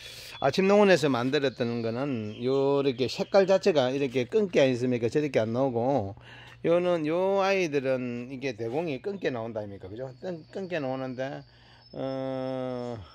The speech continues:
만들었던 아이들은 요렇게 이래가지고 파랗게 나옵니다. 음, 파-, 우리나라에서 그 교배를 해가지고 여기에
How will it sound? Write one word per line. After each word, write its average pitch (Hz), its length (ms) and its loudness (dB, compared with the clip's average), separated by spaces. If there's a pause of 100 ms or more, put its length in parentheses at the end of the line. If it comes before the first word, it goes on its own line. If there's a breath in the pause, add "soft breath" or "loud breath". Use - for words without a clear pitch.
(120)
만들었던 147 600 -2
아이들은 123 340 -2
요렇게 135 320 -2
이래가지고 117 340 -4
파랗게 165 360 -4
나옵니다. 95 460 -10 (580)
음, 98 260 -18
파-, - 120 -20 (680 loud breath)
우리나라에서 123 840 -2
그 110 400 0
교배를 120 400 -2
해가지고 120 480 -6
여기에 147 540 -2